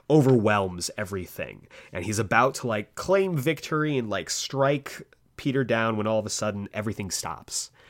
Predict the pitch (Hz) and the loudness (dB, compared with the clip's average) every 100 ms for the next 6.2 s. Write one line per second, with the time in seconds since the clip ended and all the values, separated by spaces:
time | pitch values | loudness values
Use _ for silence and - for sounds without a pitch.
0 | - - - 90 92 92 90 127 101 - | -20 -20 -12 -6 -4 -4 -6 -8 -8 -8
1 | 98 101 107 - 95 95 - 101 82 - | -6 -6 -6 -8 -4 -4 -4 -10 -12 -12
2 | 87 90 90 85 82 - _ - 90 - | -14 -14 -14 -12 -12 -14 _ -12 -12 -8
3 | 90 85 - - - - 104 92 98 101 | -8 -8 -10 -16 -16 -16 -14 -14 -10 -10
4 | 95 92 95 85 82 87 101 - _ _ | -8 -8 -8 -10 -12 -14 -18 -20 _ _
5 | - - - 98 98 120 117 135 123 113 | -20 -20 -2 0 4 4 6 4 4 2
6 | - 110 | -2 -10